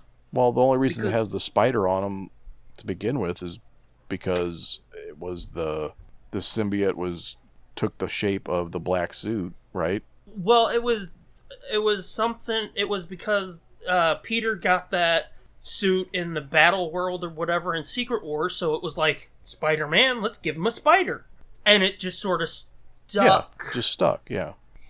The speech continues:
Speaker 2: And if he's not gonna have it, then it's like, that's not Venom, because Venom, at his very base, whether it's a fucking meteor like it was in Spider-Man three, or he got it on fucking Battle World and Secret Wars, this, that symbiote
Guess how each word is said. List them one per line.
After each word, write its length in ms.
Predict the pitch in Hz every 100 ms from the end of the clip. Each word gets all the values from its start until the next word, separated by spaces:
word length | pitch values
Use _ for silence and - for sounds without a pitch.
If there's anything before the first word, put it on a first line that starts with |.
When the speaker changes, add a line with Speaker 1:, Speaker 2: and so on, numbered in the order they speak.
| -
Speaker 2:
And 480 | 214 190 180 175 160
if 160 | 185
he's 160 | 202 175
not 220 | 220 220
gonna 160 | 220 180
have 260 | 247 302
it, 100 | 269 226
then 100 | 202
it's 140 | 190
like, 140 | 185
that's 160 | 226 226
not 180 | 254 180
Venom, 240 | 294 247
because 260 | 175 208 165
Venom, 520 | 139 233 294 240 247 -
at 160 | 190
his 160 | 196 156
very 340 | 202 240 302
base, 400 | 285 294 247 -
whether 240 | 202 202 202
it's 120 | 196
a 40 | -
fucking 340 | 262 254 185
meteor 400 | 226 285 269 277
like 200 | 262 233
it 80 | 233
was 180 | 240 214
in 80 | 185
Spider-Man 520 | 262 254 254 247 240
three, 320 | 240 269 302 - - - - - -
or 140 | 214
he 80 | 190
got 220 | 202 262
it 60 | 262
on 200 | 247 -
fucking 280 | 294 214
Battle 420 | 165 226 294 240 156
World 420 | 165 160 170 185
and 380 | 190 170 151 -
Secret 420 | 320 330 240 175
Wars, 380 | 165 170 214 - - -
this, 240 | 196 - -
that 280 | 202 302
symbiote 580 | - 349 311 262 233 -